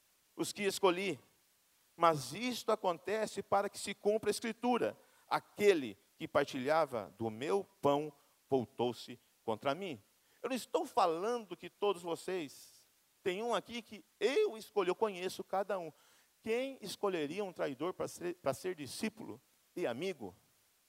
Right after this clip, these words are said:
Não levante a mão. Você vai tá mentindo. Agora não, mas daqui a pouco você vai se conscientizar, falar, "Eu quero, vou atrás de traidores pra ficar meu amigo." Não vai. Não vai.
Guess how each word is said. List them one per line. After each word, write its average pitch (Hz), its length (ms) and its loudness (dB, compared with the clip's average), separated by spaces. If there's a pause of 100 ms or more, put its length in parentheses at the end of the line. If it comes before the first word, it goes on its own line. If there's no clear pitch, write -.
(880)
Não 143 160 -4
levante 160 380 -4
a 151 60 -6
mão. 131 280 -6 (960)
Você - 120 -12
vai 139 140 -2
tá - 120 -8
mentindo. 165 540 -10 (580)
Agora 147 460 -2
não, 185 180 -2
mas 135 120 -6
daqui 131 140 -6
a 156 60 -6
pouco - 240 -6
você 202 100 -8
vai 196 260 -6
se - 140 -20
conscientizar, 165 640 -10
falar, 127 140 -6
"Eu 127 120 -8
quero, 135 340 -8 (340)
vou 131 220 -4
atrás 135 260 -2
de 135 80 -14
traidores 113 580 -8
pra 107 160 -12
ficar - 240 -14
meu 107 140 -10
amigo." 95 240 -18 (1500)
Não 302 180 -10
vai. 139 340 -10 (840)
Não - 120 -20
vai. 214 260 -10